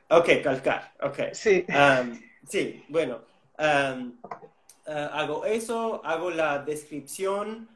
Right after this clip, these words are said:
Speaker 1: am, hago la, la muestra. Am, cada, cada nombre científico de las plantas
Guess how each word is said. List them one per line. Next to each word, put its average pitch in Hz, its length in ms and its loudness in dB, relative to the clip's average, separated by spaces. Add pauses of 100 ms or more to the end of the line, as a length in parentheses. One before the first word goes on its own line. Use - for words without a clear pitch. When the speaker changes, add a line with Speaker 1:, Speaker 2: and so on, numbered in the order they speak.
(200)
Speaker 1:
am, 135 720 -2
hago 151 300 -2
la, 135 520 -4
la 135 220 -6
muestra. 180 920 -4
Am, 127 560 -8
cada, 175 420 0
cada 180 220 -2
nombre 196 400 -6
científico 196 720 -8
de 185 100 -2
las 151 180 -4
plantas 196 640 0